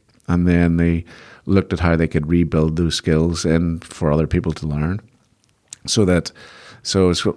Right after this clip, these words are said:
basically they'd call it the structure of magic. So, um, so it really helps, you know, then for the, the development of how to build these things in your life. So, for instance, when I,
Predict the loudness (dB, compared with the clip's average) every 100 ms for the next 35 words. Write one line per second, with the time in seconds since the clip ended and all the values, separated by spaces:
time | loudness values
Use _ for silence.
0 | 0 0 2 2 2 0 0 0 -2 -4
1 | -2 0 0 0 -2 -4 -8 -8 -2 0
2 | 0 -4 -14 -20 -20 -20 -4 0 2 2
3 | 0 -2 -6 _ _ _ -2 -2 0 0
4 | 2 4 2 0 -2 -8 -8 -16 _ _
5 | _ -20 -20 _ -6 0 2 4 2 -2
6 | -2 0 2 0 -6 -2 -2 0 -4 -2
7 | 0 0 0 -2 -2 -2 -2 -2 -8 -20
8 | _ -20 -20 -20 _ _ -2 0 0 -2
9 | 0 2 2 0 -4 -4 -4 -2 -2 -2
10 | -2 -2 -2 -2 -2 -4 -2 -2 0 0